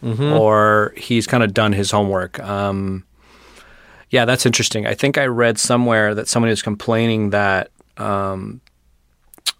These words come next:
Speaker 2: in that scene, uh, Batman's surrounded by fire and s-, fire sprinklers come on inside the vault and save him.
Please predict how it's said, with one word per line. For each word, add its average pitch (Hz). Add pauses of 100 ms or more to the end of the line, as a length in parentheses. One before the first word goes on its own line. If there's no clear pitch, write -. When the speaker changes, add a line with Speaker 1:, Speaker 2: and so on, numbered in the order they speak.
(120)
Speaker 2:
in 120
that 113
scene, 113 (540)
uh, 107 (100)
Batman's 123
surrounded 117
by 101
fire 110 (380)
and 107
s-, -
fire 156
sprinklers 107
come 107
on 101
inside 101
the 98
vault 104 (120)
and 107
save 120
him. 101